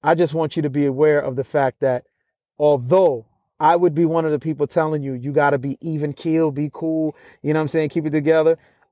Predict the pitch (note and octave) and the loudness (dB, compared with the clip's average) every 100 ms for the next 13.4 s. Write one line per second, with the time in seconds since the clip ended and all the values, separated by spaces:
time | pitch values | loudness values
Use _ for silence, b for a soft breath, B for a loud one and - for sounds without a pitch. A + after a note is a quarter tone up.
0 | - D#3+ F3 F3 D3+ F3 E3 D#3 D3 D3+ | -2 -2 0 -4 -2 -2 -2 -2 -4 0
1 | D#3+ D3 D3 D3 D3 C#3+ C3+ E3 C#3 - | 0 2 0 -2 -6 -8 -6 -4 -4 -4
2 | D#3 E3 D#3+ F3+ F3+ D#3+ E3 D3+ E3+ E3+ | -2 0 2 2 2 4 2 4 4 2
3 | D3 D3+ D#3 D3 C#3 - D#3+ D#3+ G3+ G3+ | 0 -6 -4 -4 -4 -4 -2 0 0 2
4 | F#3 F#3+ D#3 G3+ G#3+ E3+ D3+ D3 D#3+ C#3+ | 2 2 4 2 2 -2 0 0 0 0
5 | C#3+ C#3+ - - - - - B B B | -2 -8 -10 -16 -20 -18 -20 B B B
6 | B B E3 D#3+ E3 E3+ F3 F#3 F3 D#3 | B B 0 2 2 0 0 0 0 -4
7 | C3 - D#3 - D3+ D#3+ E3+ D3 E3+ D#3+ | -6 -4 -4 -4 -2 0 0 0 0 2
8 | C#3+ - C#3 - E3 D#3+ - D#3+ D#3 D3 | 0 -2 -6 -4 -2 -2 -2 -4 -4 -6
9 | - F3 F3 - D3 C#3+ - D3+ C3+ C3+ | -2 2 2 2 0 -2 -4 -6 -6 -6
10 | C3+ C3+ C3 B2+ _ _ _ - C#3 C#3 | -4 -2 -2 -4 _ _ _ -6 -2 -2
11 | C3+ A#2+ A#2 D3 D3+ B2+ A2 _ _ _ | -4 -8 0 4 4 2 -4 _ _ _
12 | B2 B2 B2 C#3 C#3 C3+ - C3+ B2+ C3+ | -4 -4 -4 -6 -2 -4 0 0 2 0
13 | C#3 A#2+ - | -4 -6 -12